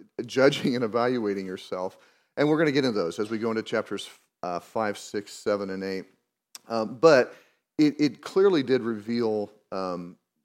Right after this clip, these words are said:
my propensity to, to boast, and, and probably not mine alone. You know, I think it's all a, a challenge for all of us. Uh, but what was equally, what was reassuring were the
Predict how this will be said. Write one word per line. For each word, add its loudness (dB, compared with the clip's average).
my 0
propensity -8
to, -10
to -10
boast, -4
and, -4
and -2
probably -4
not -4
mine -6
alone. -8
You -8
know, -6
I -8
think -12
it's -8
all -2
a, -6
a -10
challenge -8
for -10
all -2
of -6
us. -14
Uh, 4
but 4
what 8
was 4
equally, 0
what 0
was 2
reassuring 0
were -2
the -4